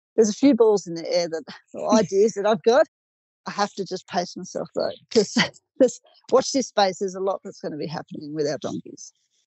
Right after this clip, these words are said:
Speaker 2: It's very exciting. And one thing that I've taken away from the couple of conversations that we've had, Kate, is around, to use a very common phrase, is not judging a book by its cover. And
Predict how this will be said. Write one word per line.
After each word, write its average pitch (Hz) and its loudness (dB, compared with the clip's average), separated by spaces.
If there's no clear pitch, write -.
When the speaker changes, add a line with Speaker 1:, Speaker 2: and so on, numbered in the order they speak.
Speaker 2:
It's 214 -8
very 240 0
exciting. 175 0
And 185 -4
one 208 4
thing 208 4
that 190 0
I've 202 2
taken 202 2
away 185 4
from 180 -2
the 208 4
couple 202 2
of 202 4
conversations 170 0
that - -4
we've 170 2
had, 170 0
Kate, 175 2
is 180 2
around, 185 2
to - -6
use 165 -2
a 180 -2
very 165 2
common 170 0
phrase, 170 0
is 180 -2
not 196 6
judging 180 2
a 180 -2
book - 0
by 175 2
its - -8
cover. 185 2
And 185 2